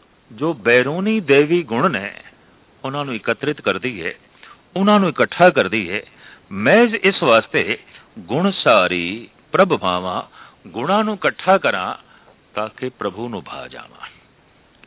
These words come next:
ਈਸ਼ਵਰ ਨੂੰ ਭਾ ਜਾਵਾਂ। ਕਹਿੰਦੇ ਨੇ ਪਰਮਾਤਮਾ ਨੂੰ ਵੀ ਪਿਆਰ ਹੈ ਗੁਣਾਂ ਨਾਲ, ਗੁਣਾਂ ਨਾਲ ਪਿਆਰ ਪਾਉਂਦਾ ਹੈ। ਸਿਰਫ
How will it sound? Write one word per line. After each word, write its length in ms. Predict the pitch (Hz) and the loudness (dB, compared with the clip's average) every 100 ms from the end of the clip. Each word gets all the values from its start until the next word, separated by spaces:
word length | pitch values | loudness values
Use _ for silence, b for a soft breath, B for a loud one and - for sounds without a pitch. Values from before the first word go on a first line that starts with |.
| 113 | -4
ਈਸ਼ਵਰ 360 | 131 - 151 | -4 -4 -4
ਨੂੰ 180 | 151 117 | -4 -8
ਭਾ 200 | - 69 | -10 -12
ਜਾਵਾਂ। 380 | - 69 - - _ _ _ _ _ _ _ _ _ _ B B B B B - | -14 -20 -20 -20 _ _ _ _ _ _ _ _ _ _ B B B B B -4
ਕਹਿੰਦੇ 260 | 170 202 | 0 0
ਨੇ 240 | 147 92 120 - _ _ _ _ _ _ | 0 -4 -6 -14 _ _ _ _ _ _
ਪਰਮਾਤਮਾ 600 | 127 123 120 131 156 180 | -2 2 2 0 -2 -2
ਨੂੰ 140 | 180 147 | 0 0
ਵੀ 100 | 104 | -2
ਪਿਆਰ 420 | - 90 101 113 80 | 0 2 2 -2 -6
ਹੈ 180 | 101 - _ - | -14 -16 _ -16
ਗੁਣਾਂ 380 | 90 123 98 - | -8 -8 -8 -14
ਨਾਲ, 220 | - - B B B B B B _ _ _ _ _ _ _ _ _ _ _ - | -20 -20 B B B B B B _ _ _ _ _ _ _ _ _ _ _ -8
ਗੁਣਾਂ 300 | 113 151 110 | -4 -2 -4
ਨਾਲ 200 | 80 80 | -6 -10
ਪਿਆਰ 300 | 78 64 - | -10 -12 -14
ਪਾਉਂਦਾ 320 | - 62 67 | -18 -20 -20
ਹੈ। 140 | - _ b b b b b b b _ | -20 _ b b b b b b b _
ਸਿਰਫ 420 | - - 180 - | -6 -2 -2 -4